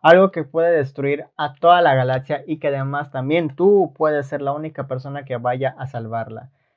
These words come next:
Pero, ¿qué pasaría si nuestro protagonista, nuestro héroe, <laughs> no es un héroe, sino es un estúpido que no sabe ni qué hacer ni cómo sobrevivir, pero que a pesar de todo lo está logrando?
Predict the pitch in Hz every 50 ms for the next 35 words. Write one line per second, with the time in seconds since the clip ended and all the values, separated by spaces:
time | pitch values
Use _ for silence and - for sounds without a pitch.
0 | _ _ _ 165 160 165 165 - 254 - - 320 - 285 247 214 208 214 208 -
1 | 208 190 156 135 135 147 135 135 131 131 127 123 120 123 127 135 151 151 _ _
2 | 156 151 151 156 160 156 _ - _ _ _ 131 131 135 135 135 135 135 - -
3 | - 139 135 135 135 131 135 139 135 - - 160 156 170 175 170 160 156 160 165
4 | - - 127 - 160 160 160 180 190 175 - 185 165 151 147 160 180 185 165 143
5 | 131 127 135 131 139 147 147 - 160 165 170 170 165 _ _ _ _ _ _ _
6 | _ _ _ _ _ _ _ _ _ _ - 135 135 - - - 190 190 - 185
7 | 151 135 127 120 123 - _ - 147 160 165 160 170 175 170 180 175 165 151 135
8 | - _ 175 175 170 165 160 - - 165 156 156 170 165 170 156 156 156 156 -
9 | - 170 170 170 165 170 160 147 139 135 131 131 139 147 156 - 156 139 131 135
10 | 139 131 131 131 131 135 135 135 143 156 165 170 160 - - 147 147 160 160 147
11 | 131 123 - - 135 143 139 131 127 123 127 127 123 117 120 -